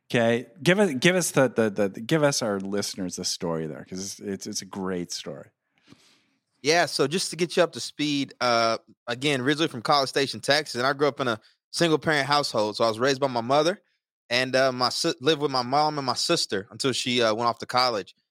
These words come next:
Speaker 2: And I'm thirty-three till this day, so I never met my father. And the reason I bring that up is because it ties into a lot of the demographics of the young man I,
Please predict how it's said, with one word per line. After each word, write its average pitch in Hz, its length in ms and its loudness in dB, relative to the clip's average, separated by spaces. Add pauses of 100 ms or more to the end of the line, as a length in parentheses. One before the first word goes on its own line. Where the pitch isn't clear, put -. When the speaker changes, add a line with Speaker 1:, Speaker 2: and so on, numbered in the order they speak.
(220)
Speaker 2:
And 120 240 0
I'm 117 160 2
thirty-three 143 560 0
till 135 180 -2
this 117 160 -2
day, 113 200 2
so 110 140 -2
I 104 60 4
never 120 360 -2 (100)
met 120 160 2
my 104 140 -2
father. 110 540 0
And 113 80 -12
the 120 40 -2
reason 131 180 2
I 117 100 2
bring 120 240 -4
that 110 260 2
up 123 240 -2
is 104 120 -8
because 110 400 -2 (300)
it 120 100 -6
ties 135 280 2
into 117 160 -4
a 127 40 2
lot 120 200 2
of 101 160 -6
the 117 60 -4
demographics 117 640 -2
of 107 80 -10
the 104 80 -2
young 117 240 -2
man 113 200 -2
I, 104 80 2